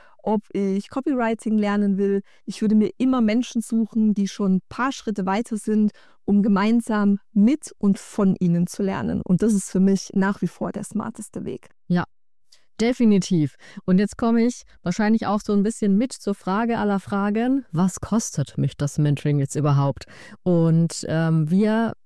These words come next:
Speaker 2: erstellen das wirklich individuell. Das heißt, bei uns ist es nicht so klassisch, dass man das irgendwie online liest und da gibt's halt dann ein Paket und das ist für alle gedacht, sondern was wir im Vorfeld machen, ist, wir sprechen erstmal miteinander, schauen, wo stehst du denn, was hast du für Ziele, wie sieht dein Alltag aus,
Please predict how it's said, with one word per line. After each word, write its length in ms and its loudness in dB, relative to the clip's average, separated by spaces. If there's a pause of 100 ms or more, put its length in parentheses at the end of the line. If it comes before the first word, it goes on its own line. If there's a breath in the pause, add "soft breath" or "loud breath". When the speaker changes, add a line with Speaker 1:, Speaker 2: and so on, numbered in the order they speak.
(140)
Speaker 2:
erstellen 400 2
das 180 -2
wirklich 320 -2
individuell. 600 2
Das 160 -4
heißt, 240 0
bei 100 -2
uns 220 0
ist 140 -4
es 140 -4
nicht 160 0
so 200 0
klassisch, 540 -2
dass 220 -2
man 120 4
das 140 -2
irgendwie 320 4
online 420 4
liest 300 0
und 80 2
da 100 4
gibt's 240 -6
halt 120 0
dann 140 0
ein 160 -2
Paket 420 -2
und 120 2
das 140 -4
ist 120 -6
für 160 -4
alle 200 0
gedacht, 380 -4 (380 loud breath)
sondern 300 0
was 220 -4
wir 60 0
im 120 0
Vorfeld 380 -2
machen, 320 -2
ist, 220 -6
wir 80 -2
sprechen 420 -4
erstmal 340 -2
miteinander, 680 2
schauen, 340 -2
wo 80 0
stehst 360 -4
du 80 2
denn, 320 2
was 140 -2
hast 160 -4
du 60 -4
für 160 -4
Ziele, 460 0
wie 80 2
sieht 180 -4
dein 140 0
Alltag 480 -2
aus, 340 -2